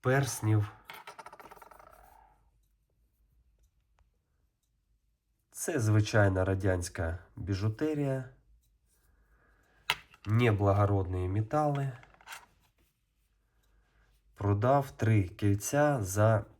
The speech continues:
двадцять три долари з безкоштовною доставкою. Тобто вісім доларів ще я сплачу за доставку, е, мінус комісія, ну, десь заробіток буде там, ну, невеличкий. Це така продажа, е,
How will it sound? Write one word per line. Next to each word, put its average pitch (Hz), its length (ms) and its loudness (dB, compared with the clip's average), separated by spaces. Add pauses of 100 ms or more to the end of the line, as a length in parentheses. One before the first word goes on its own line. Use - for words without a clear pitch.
(200)
двадцять 101 580 -2
три 101 360 -2
долари 82 540 -6 (180)
з 87 200 -10
безкоштовною 101 800 0
доставкою. - 680 -8 (520)
Тобто 95 360 -2
вісім 104 380 2
доларів 92 440 2
ще - 220 -6
я 92 220 0
сплачу 92 440 -6
за 92 140 -2
доставку, 123 760 0 (1300)
е, 98 240 0
мінус 104 460 4
комісія, 113 760 2 (120)
ну, 175 140 -4
десь 107 480 2
заробіток 101 720 4
буде 90 480 -4
там, - 240 -12 (320)
ну, - 260 -12
невеличкий. 123 800 4 (960)
Це 131 200 0
така 101 280 4
продажа, 120 680 6
е, 92 80 -2